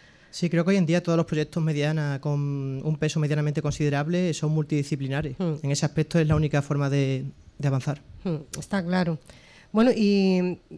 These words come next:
Speaker 2: voy a aprovechar también para felicitarte. Estamos llegando prácticamente a los, al último minuto del programa.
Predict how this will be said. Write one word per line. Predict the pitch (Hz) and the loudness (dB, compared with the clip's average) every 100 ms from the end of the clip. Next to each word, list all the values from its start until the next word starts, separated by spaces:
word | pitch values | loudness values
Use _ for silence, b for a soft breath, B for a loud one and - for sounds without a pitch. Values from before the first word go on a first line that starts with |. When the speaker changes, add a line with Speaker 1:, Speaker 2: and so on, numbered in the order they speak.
| - | -12
Speaker 2:
voy | 185 185 233 | -2 4 6
a | |
aprovechar | 240 262 240 | 6 2 2
también | 233 226 214 | 0 0 0
para | 196 | 0
felicitarte. | 180 185 202 185 196 - 170 | -2 -2 -2 0 0 0 -4
Estamos | 190 208 | -2 0
llegando | 226 214 220 | 2 2 2
prácticamente | 208 208 190 196 196 | -2 -2 -2 -2 -2
a | |
los, | 190 180 156 - - _ | -2 -2 -4 -10 -16 _
al | 208 | 0
último | 269 226 180 | 2 4 4
minuto | 185 190 185 | 2 0 -2
del | 180 | -2
programa. | 190 185 190 202 | -2 0 0 -2